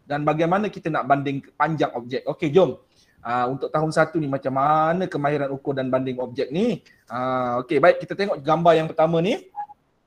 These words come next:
Ah, ada seorang murid lelaki, seorang murid perempuan. Okey, bagaimana kita ukur panjang buku ini? Ah, okey. Baik, dia kata apa tu?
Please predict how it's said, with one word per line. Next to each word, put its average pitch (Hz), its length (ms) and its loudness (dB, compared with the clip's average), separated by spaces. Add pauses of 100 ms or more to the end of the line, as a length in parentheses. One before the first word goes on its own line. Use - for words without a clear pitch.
(180)
Ah, 131 160 -6
ada 139 80 -4
seorang 147 240 0
murid 151 240 -2
lelaki, 143 240 -6
seorang 151 240 0
murid 131 160 -4
perempuan. 135 400 -4
Okey, 147 320 -2 (280)
bagaimana 202 680 2
kita 185 320 -4
ukur 156 360 0
panjang 147 400 0
buku 147 320 -2
ini? 226 520 2 (240)
Ah, 143 1040 0
okey. 202 520 0 (200)
Baik, 143 240 -2
dia 151 80 -6
kata 175 240 0
apa 226 160 -2
tu? - 240 0